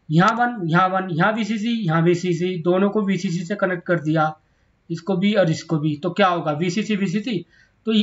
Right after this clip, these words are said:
ये वीसीसी दोनों तरफ, अ, सेम voltage होगी, तो यहाँ पर ये दोनों diode reverse बायस में हो जाएंगे, तो ये diode on नहीं होंगे। तो यहाँ पर voltage आएगी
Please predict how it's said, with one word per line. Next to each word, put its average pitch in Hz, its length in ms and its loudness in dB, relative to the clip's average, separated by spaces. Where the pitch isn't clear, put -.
ये 202 200 2
वीसीसी 214 460 -2
दोनों 202 360 4
तरफ, 214 440 -2
अ, 185 300 4
सेम 196 360 0
voltage 214 320 4
होगी, 196 300 0
तो 226 60 0
यहाँ 190 200 4
पर 226 160 -4
ये 240 160 -2
दोनों 214 300 2
diode 220 300 4
reverse 196 340 0
बायस 175 220 0
में 175 60 0
हो 160 100 2
जाएंगे, 135 340 -2
तो 202 60 6
ये 220 140 6
diode 214 400 4
on 220 80 4
नहीं 226 100 2
होंगे। 196 260 2
तो 294 400 2
यहाँ 190 260 4
पर 254 80 4
voltage 226 380 2
आएगी 196 460 0